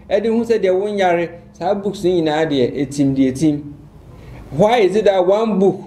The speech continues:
a ɛn add anything to people's life no has become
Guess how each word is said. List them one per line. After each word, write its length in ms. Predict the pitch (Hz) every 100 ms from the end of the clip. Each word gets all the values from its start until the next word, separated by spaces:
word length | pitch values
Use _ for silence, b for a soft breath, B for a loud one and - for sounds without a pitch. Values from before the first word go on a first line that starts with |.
| - - - - 240
a 140 | 226
ɛn 340 | 202 233 247
add 260 | 226 226 220
anything 880 | 233 - 220 220 220 226 214 208 208
to 260 | 175 156 - - - - -
people's 460 | 196 202 202 202 202
life 300 | 175 160 139
no 220 | 131 127
has 380 | 131 156 151 143
become 600 | 156 156 208 208 -